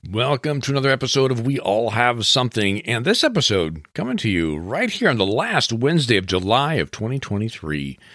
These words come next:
And if you're paying attention, you know, last week I was on vacation while you were listening to the new episode because I was able to record it, of course, before I went, but now I'm back.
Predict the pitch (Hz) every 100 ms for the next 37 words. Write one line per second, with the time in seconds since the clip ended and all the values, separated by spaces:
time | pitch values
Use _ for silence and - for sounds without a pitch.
0 | - - _ - 98 147 127 139 143 131
1 | 165 143 147 135 113 139 185 - 101 101
2 | 101 110 90 107 92 82 80 202 269 -
3 | 73 73 69 69 71 73 80 71 78 76
4 | 76 76 107 165 202 135 127 120 120 113
5 | 110 104 101 - 98 135 127 104 127 -
6 | - 98 92 82 139 147 170 302 240 101
7 | 78 160